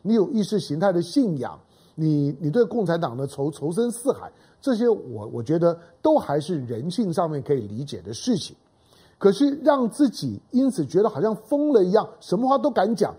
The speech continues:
远远脱离现实，以及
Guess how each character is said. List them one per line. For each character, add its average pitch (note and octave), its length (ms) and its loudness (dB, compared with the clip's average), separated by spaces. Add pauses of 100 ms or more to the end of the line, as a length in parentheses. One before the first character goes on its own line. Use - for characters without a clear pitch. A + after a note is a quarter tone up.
(240)
远 G#3 320 6
远 C4 200 2
脱 D4 280 4
离 A#3 120 2
现 A#3 400 2
实， - 280 -12 (1300)
以 F#3+ 120 2
及 A#3 240 2